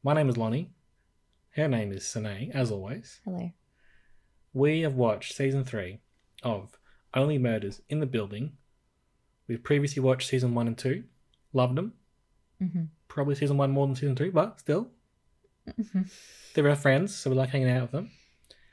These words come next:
Speaker 1: Season three, was it a return to form or was it crap? There are two options, Sine.
Speaker 2: <laughs> Out of those two options, I say it was a return to form.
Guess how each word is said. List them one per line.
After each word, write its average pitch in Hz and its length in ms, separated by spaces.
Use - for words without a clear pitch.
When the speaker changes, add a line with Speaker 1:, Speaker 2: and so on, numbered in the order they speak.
Speaker 1:
Season 156 340
three, 143 400
was 127 220
it 131 80
a - 20
return 139 300
to 143 60
form 143 380
or 120 380
was 113 220
it 107 240
crap? - 360
There 135 100
are 131 40
two 170 140
options, 143 280
Sine. 135 300
Speaker 2:
<laughs> - 1200
Out 254 120
of 233 100
those 330 220
two 302 160
options, 254 440
I 220 100
say 190 220
it - 60
was 180 100
a 175 60
return 165 260
to - 40
form. - 300